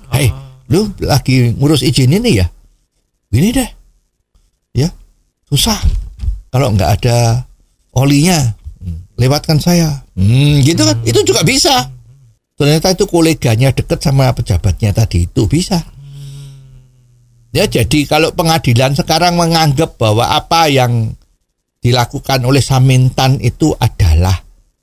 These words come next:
Speaker 2: pemerasan, wajar kalau itu dilepaskan.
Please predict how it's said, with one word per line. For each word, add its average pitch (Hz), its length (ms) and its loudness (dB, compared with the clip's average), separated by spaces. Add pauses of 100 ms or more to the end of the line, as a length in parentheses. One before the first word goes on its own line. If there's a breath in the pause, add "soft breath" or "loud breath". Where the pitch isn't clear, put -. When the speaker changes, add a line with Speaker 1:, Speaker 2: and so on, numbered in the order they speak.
(360)
Speaker 2:
pemerasan, 123 760 0 (840)
wajar 147 460 -2
kalau 98 160 -2
itu 92 180 -2
dilepaskan. 87 680 -2